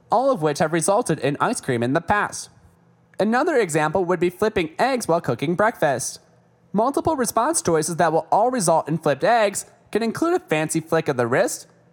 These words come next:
using a spatula, or using a wooden utensil.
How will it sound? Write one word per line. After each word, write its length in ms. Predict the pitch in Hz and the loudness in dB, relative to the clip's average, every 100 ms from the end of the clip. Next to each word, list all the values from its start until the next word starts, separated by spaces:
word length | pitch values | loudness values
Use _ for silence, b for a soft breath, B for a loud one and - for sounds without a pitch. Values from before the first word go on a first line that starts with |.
| - | -4
using 320 | 170 170 156 | 0 0 0
a 60 | 147 | 0
spatula, 760 | - 214 320 160 131 131 180 - _ _ - | 0 0 0 0 2 2 0 -6 _ _ -4
or 140 | 214 | -2
using 380 | 160 131 143 190 | 0 0 0 0
a 80 | 175 | 0
wooden 340 | 123 123 143 | 0 0 0
utensil. 640 | 175 202 226 247 131 107 | 0 0 -2 0 -2 -2